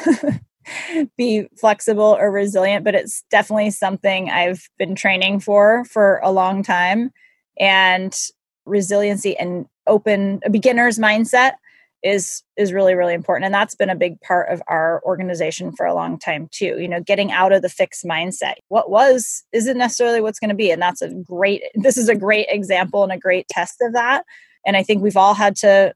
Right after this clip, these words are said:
flex our, our mind muscles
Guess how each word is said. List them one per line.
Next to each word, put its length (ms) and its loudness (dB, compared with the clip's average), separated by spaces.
flex 420 -2
our, 400 2
our 80 -2
mind 560 2
muscles 560 0